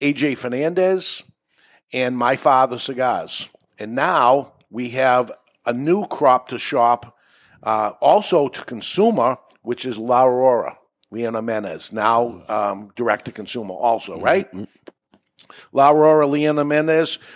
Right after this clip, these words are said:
Speaker 1: uh, who was distributed by Miami Cigar, moved the distribution to themselves and now a direct-to-consumer brand.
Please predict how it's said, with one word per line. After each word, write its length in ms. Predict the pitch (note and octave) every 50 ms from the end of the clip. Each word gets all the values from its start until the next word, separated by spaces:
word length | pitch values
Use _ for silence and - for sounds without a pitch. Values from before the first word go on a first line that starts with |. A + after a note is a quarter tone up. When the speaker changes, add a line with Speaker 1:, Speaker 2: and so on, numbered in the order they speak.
| - - _ -
Speaker 1:
uh, 280 | A#2+ B2 A#2+ A#2+ A#2+
who 100 | A2 A#2+
was 200 | C3 C3 A#2 G2+
distributed 560 | G2+ A#2 - - - F3 E3+ D#3 D#3+ D3 B2
by 260 | A2 B2+ B2 B2+ A#2 C3
Miami 640 | C#3 B2+ C#3 C3+ B2 A#2+ C3 C#3 C3+ C#3 C#3+ C3+
Cigar, 560 | - - - B2 C3 D3+ E3 C#3+ B2 B2 B2 A2+
moved 340 | A#2 A#2+ D3 F#3 G#3 E3+
the 80 | E3+ D#3+
distribution 800 | - C#3+ C3+ - - C#3 B2+ A2 B2 C3+ C3+ B2 - C3 B2+ A2+
to 100 | - B2+
themselves 760 | A2 A#2 A#2 - - - F#3+ F3 E3 B2+ F#2+ E2 - - - - - - _ _ _
and 160 | - A2+ A2+
now 320 | B2 B2 C3+ D3 D3+ D3+ D3
a 140 | C3+ C3 C3
direct-to-consumer 1000 | B2+ C3 B2 A#2+ A#2+ B2 B2+ - - D3+ - D3 C#3 B2 - - C#3 B2+ B2 A#2
brand. 580 | G2+ G#2+ A#2 C#3 D3 C#3 C3 F2+ C#2 - - -